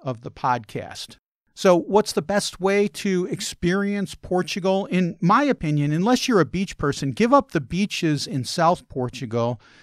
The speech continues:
start in Lisbon, and then go to Coimbra for a day or half a day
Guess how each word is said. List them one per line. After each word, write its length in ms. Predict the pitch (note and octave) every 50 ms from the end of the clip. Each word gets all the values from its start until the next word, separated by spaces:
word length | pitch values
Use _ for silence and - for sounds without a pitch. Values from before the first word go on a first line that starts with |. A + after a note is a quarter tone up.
| - _ _ _
start 520 | - - - - - G3+ G#3+ A3+ A3+ - _
in 300 | - F3 F3+ F3 E3+ D#3+
Lisbon, 840 | D3+ D3+ D3+ F#3 A3 A#3+ G3 - - - C#3+ C3 B2 B2 C#3 C#3+ - _ _ _ _ _ _ _ _
and 460 | - E3+ E3+ E3 E3 E3+ E3+ E3+ E3+ -
then 500 | F#3+ C3 F#3+ G#3+ G#3+ G#3+ G3+ G3+ G3+ D#3 -
go 220 | F3 F#3 G3+ A3
to 200 | G#3 - - G3+
Coimbra 680 | D3+ - - - A3 A#3+ A#3 G#3+ E3 D3+ C#3+ C3+ C3+ D3
for 500 | D3 - - E3 D3+ D#3 D#3 D3+ D3+ C#3 -
a 80 | D3
day 360 | C3+ A2+ E3 D#3+ D#3 D#3 E3 E3+
or 180 | D#3+ D3 C3
half 320 | A2 C3 E3+ F3 D3+ C3+ -
a 60 | C#3
day 320 | A#2 C3 B2 B2 B2+ C#3